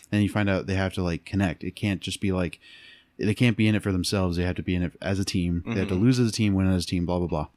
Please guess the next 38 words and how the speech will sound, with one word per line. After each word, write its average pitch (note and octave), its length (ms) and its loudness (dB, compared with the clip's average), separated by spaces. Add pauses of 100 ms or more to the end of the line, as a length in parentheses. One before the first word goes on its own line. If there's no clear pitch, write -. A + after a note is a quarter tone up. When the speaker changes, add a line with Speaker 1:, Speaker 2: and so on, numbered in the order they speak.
(840)
Speaker 2:
Interesting. F#2+ 520 -6 (180)
Speaker 1:
So G#2+ 580 4 (360)
then A2+ 220 4
you G#2+ 80 4
see A2+ 140 2
the G2+ 100 2
Zords, A#2 580 4
and G#2 180 2
they G2+ 80 2
explain, G2+ 640 2
like, F#2+ 320 0
I B2+ 60 2
don't D#3 100 8
know D#3+ 60 8
if C#3+ 60 4
they C3+ 100 4
did B2+ 120 2
this B2+ 160 2
in A2 60 4
the G2+ 60 4
show, G#2+ 280 4
but G#2 100 2
they G2 60 4
explain, G2+ 540 2
Speaker 2:
I F#2+ 140 2
Speaker 1:
uh, F#2 120 0
Speaker 2:
doubt G2+ 280 0
it. F2 160 -8 (300)
<laughs> - 280 0
Speaker 1:
well, D3 220 10
yeah, C#3+ 200 10
but A#2+ 120 4
they C3+ 100 10
ex-, - 200 2
they C#3 200 2
explain, C3+ 380 4
like, B2 360 0 (580)
'cause, A#2 440 4